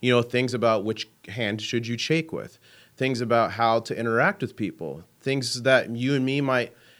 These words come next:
uh, have a respectful argument or disagreement in, in, in, you know, a, a meeting, and then we can be friends after, it might not necessarily be the same case.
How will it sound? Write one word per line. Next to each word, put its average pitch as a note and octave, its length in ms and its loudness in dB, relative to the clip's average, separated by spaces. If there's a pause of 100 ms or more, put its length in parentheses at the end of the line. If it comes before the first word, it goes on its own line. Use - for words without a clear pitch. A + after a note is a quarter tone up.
(220)
uh, A2+ 180 2
have A#2+ 400 2
a A2 160 2
respectful B2 640 0
argument A#2 580 0
or A2+ 80 -4
disagreement A#2 800 -2
in, G#2+ 260 -4
in, A#2 280 -4
in, A#2 260 -2
you A2+ 80 -2
know, A2 180 0
a, F#2+ 300 -8
a - 20 -6
meeting, C3+ 420 2
and A2+ 160 0
then A2+ 120 -2
we A#2 120 0
can A2+ 200 -4
be A2 140 -2
friends A2 300 -4
after, A2+ 480 0
it F#2+ 60 -10
might A#2+ 220 -2
not C3 160 0
necessarily A#2 540 -2
be A2 180 -6
the G#2 100 -6
same G2 320 -4
case. A2+ 460 -2